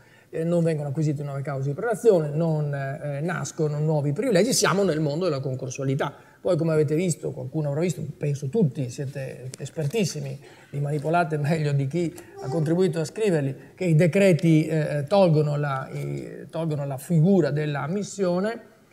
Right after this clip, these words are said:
eh, quale siamo abituati a, a riconoscere da, da, da tempo, e individuano l'apertura della, eh, procedura concorsuale, quindi anche l'apertura del concordato, con una progressività di ingresso nella concorsualità che comunque viene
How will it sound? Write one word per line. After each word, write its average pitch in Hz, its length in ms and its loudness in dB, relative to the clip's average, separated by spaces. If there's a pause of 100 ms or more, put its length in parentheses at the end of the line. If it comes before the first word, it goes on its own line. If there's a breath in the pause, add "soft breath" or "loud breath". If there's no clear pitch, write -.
(220 soft breath)
eh, 139 520 -6
quale 143 560 -4 (140)
siamo 139 260 -6
abituati 139 520 -2
a, 131 260 -4
a 135 40 -2
riconoscere 143 680 -2
da, 127 380 -4
da, 131 160 -8
da 160 220 0
tempo, 175 560 0 (320 loud breath)
e 180 220 2
individuano 170 480 4
l'apertura 147 840 2
della, 135 480 -4
eh, 127 40 -10
procedura 135 420 -6
concorsuale, 147 560 -4
quindi 135 200 -2
anche 131 200 -8
l'apertura 131 500 -8
del 131 140 -6
concordato, 180 580 0
con 185 160 2
una 180 160 4
progressività 196 1040 4
di 147 120 2
ingresso 156 440 2
nella 147 200 -2
concorsualità 185 680 -2 (140)
che 294 120 -4
comunque 160 440 0 (260 soft breath)
viene 190 240 4